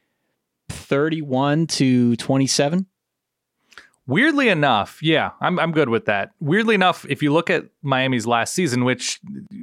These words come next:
Speaker 2: put as much stock as you'd like in twenty nineteen results, but Miami a little bit more impressive, I think, on the road. So it
Speaker 1: Yeah.
Speaker 2: was,
Speaker 1: Oh, yeah.
Speaker 2: they won against Pitt. They, they beat Florida State.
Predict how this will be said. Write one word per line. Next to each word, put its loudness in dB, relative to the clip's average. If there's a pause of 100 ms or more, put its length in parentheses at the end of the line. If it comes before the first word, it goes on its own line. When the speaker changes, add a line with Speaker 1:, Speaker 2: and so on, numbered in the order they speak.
Speaker 2:
put 0
as -2
much -2
stock -2
as -4
you'd -4
like -2
in -14 (140)
twenty -4
nineteen -6
results, -2
but -2 (640)
Miami 0 (100)
a -2
little 0
bit -4
more -2
impressive, -2 (140)
I 0
think, -2
on 2
the 2
road. 2 (380)
So 4
it 4
Speaker 1:
Yeah. 4
Speaker 2:
was, 4
Speaker 1:
Oh, 2
yeah. 0 (420)
Speaker 2:
they 2
won 2
against 0
Pitt. 2
They, 2
they 0
beat -2
Florida 2
State. 0